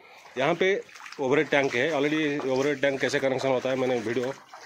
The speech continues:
already बना हुआ है और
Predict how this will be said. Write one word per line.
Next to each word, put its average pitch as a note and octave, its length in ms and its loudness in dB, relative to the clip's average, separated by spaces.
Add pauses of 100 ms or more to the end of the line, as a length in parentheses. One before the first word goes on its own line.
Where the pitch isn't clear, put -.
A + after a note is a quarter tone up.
(880)
already B2 260 -4
बना A#2+ 180 0
हुआ B2 200 0
है A2 240 -4 (880)
और A#2 160 -2